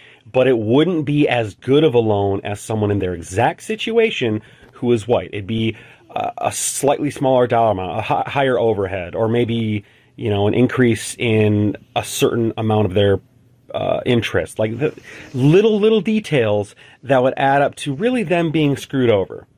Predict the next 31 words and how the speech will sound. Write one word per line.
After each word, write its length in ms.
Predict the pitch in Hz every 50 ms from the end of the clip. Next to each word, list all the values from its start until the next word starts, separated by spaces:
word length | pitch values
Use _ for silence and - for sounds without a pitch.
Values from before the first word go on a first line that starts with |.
| _ _ _ _ _ _ _ _ -
And 300 | 135 135 131 139 135 - -
there's 540 | 117 127 107 107 110 147 165 190 208 151
no 240 | 151 151 180 226 247
difference 480 | - 139 170 214 - - - 90 - -
between 580 | - - 123 - - 160 160 151 147 139 135 - - _ _ _ _ _ _ _ _ - - _ _ -
these 260 | 110 120 139 147 117
groups 260 | - 143 190 190 - 135
of 80 | -
people 380 | - - 226 220 - - - -
other 240 | - 127 135 139 135
than 400 | 120 135 131 127 127 123 123 123 - _ _ _ _ _ _ _ _ _ _ _ _ _ _
some 280 | _ - - 98 95
of 100 | 95 95
them 140 | - 107 107
were 100 | 123 131
Black. 440 | 117 139 165 208 190 - - - - _ _ _ _ _ _ _ _ _ - - _ _ _
So 160 | - - 160
no, 200 | 147 131 113 104
it's 240 | - 147 151 - 190
not 300 | 202 214 214 220 226 - - 143
that 240 | 127 147 139 123 -
credit 440 | - - - 143 147 147 135 - -
scores 380 | - - 117 101 95 92 85 98
are 120 | 90 85
racist. 460 | 82 80 80 - - 107 101 - - _
It's 240 | 117 127 113 - -
that 300 | - 127 123 104 110 107
the, 140 | 113 113 - - _ _ _
there's 460 | - 117 107 107 123 120 117 110 123
a 180 | 120 110 - - _
high 460 | - - - - - 196 208 208 -